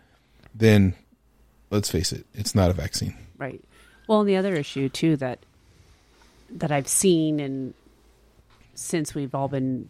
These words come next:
Speaker 2: f-, vaccinating at a high rate is, okay, you know, we've been told by the media, like, "You need to get your vaccine. You need to get your vaccine. That's the only way that you're gonna be able to survive this, this pandemic,"
Speaker 1: Mm-hmm.
Speaker 2: you know?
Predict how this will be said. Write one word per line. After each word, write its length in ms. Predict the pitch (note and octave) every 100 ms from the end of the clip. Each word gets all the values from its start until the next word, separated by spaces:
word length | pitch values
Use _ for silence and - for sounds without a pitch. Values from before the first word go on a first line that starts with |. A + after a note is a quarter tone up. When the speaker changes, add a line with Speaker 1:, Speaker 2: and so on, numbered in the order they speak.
| - -
Speaker 2:
f-, 80 | C3+
vaccinating 920 | B2 C3+ D3+ - A#2 A#2 A#2+ A#2+ B2+
at 120 | A2+
a 60 | A#2+
high 180 | B2+ B2+
rate 300 | A#2+ C#3 B2
is, 280 | A#2 A#2 - _ _ _ _ _ _ _ -
okay, 480 | E3+ F#3 E3 D3+ D3 _ _
you 80 | D3+
know, 260 | D3 C3+ C3+ -
we've 180 | D3+ D3
been 400 | D3 C#3 C3+ B2 -
told 340 | - F3 E3
by 140 | C#3+
the 80 | C#3
media, 400 | C3+ D3+ C#3 B2+
like, 220 | A#2 A#2 D3
"You 140 | D#3+
need 120 | F3
to 80 | E3
get 160 | E3 -
your 60 |
vaccine. 460 | D#3 C#3+ C#3 - A#2
You 60 | B2+
need 140 | F#3+
to 60 | E3+
get 140 | F3+
your 80 | D#3+
vaccine. 320 | D3 C#3 C3
That's 140 | B2 -
the 60 |
only 200 | E3+ F#3
way 80 | F3+
that 120 | E3+
you're 60 | E3+
gonna 140 | D#3+
be 60 | D3+
able 140 | D3
to 60 | D3
survive 340 | - C#3+ B2+
this, 360 | - - - - _ _ _ _
this 120 | - -
pandemic," 420 | D3+ C#3 A2+ D#2+ _
Speaker 1:
Mm-hmm. 260 | A#2 A#2 A2+
Speaker 2:
you 40 |
know? 140 | A#2